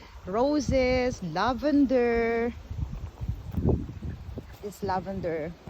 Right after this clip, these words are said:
Mabango siya kasi, ano, talaga, mabango siya dito. Tapos ito, hinaharvest tong lavender na to pag time na.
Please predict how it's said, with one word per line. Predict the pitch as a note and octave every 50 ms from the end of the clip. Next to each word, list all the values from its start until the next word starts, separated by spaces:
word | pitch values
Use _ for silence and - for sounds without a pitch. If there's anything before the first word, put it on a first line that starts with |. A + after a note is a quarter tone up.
| - - - - - - - - - - - - -
Mabango | G#3+ A3+ G3 C4+ C4+ C4+ C4+ C4+
siya | - - G3+ E3
kasi, | - G#3+ A3+ - - A#3 G#3+ G3+ F#3 E3+ C#3+ - - - - - - - - - -
ano, | - G#3 G3 - E3+ E2 - - - - - - - - - - - - - - - - - - - - - - - - - - - - - - - - F#3+
talaga, | G3 G3 G#3 G3+ F#3 F3+ E3+ E3+
mabango | F#3+ F#3 E3 F3 G3 F#3+ F3+ F3
siya | - F3+ D#3+
dito. | D#3 D#3 - - B2+
Tapos | - - F3+ - G3+ -
ito, | - G3+ - - D3 A2 - - - - - - - - - -
hinaharvest | - B3 C4 C#4 C#4 D4+ D#4 B3 D4 D#4 - -
tong | D#4 C#4+ B3+
lavender | G#3 F#3+ F3+ G#3 G#3+ G3+ G#3 G#3
na | G3+ G#3 -
to | G3 F#3+
pag | - A3+ B3+ B3+ A#3+ G3+ G3+ A3+ G#3+ G3+ G#3+ A3+ - - - - -
time | - G#3+ G3+ F#3+ F#3 F#3+ F#3 E3+
na. | D3+